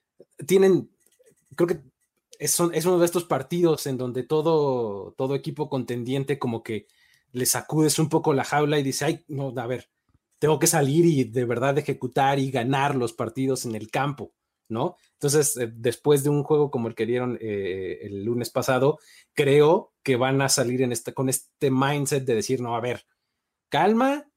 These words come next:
y aquí está nuestro statement, y, este,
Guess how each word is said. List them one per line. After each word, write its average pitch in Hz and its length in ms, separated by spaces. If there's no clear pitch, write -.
y 117 140
aquí 127 200
está 165 220
nuestro 131 280
statement, 185 540
y, 107 460
este, 95 600